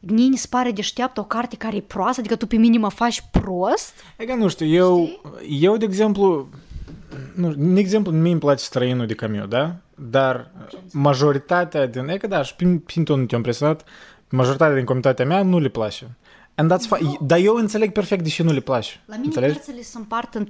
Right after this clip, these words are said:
Speaker 1: trei categorii,
Speaker 2: Da.
Speaker 1: care îmi plac foarte tare, care nu-mi plac deloc
Speaker 2: Da.
Speaker 1: și care eu pur și simplu nu le țin minte.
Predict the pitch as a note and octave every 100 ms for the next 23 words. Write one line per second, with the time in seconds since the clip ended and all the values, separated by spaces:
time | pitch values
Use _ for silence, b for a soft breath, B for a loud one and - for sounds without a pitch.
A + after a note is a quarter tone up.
0 | - B3 A3 G#3+ G#3+ - F#3 F#3 F3 E3
1 | - - - - - G#3+ C#4 D4 B3 A#3
2 | A#3 - A3 - - E3+ D#3 E3+ F#3+ -
3 | _ _ B B B - A3 G3 G3+ A3
4 | C#4+ D#4 - A#3 G#3+ F#3 F#3+ - F3 E3
5 | A3 F3 E3 - _ _ - A#2 - G#3+
6 | G#3 G3+ - - G#3+ G3+ F#3 F#3+ F#3 -
7 | F#3+ F3+ F3+ - D#3+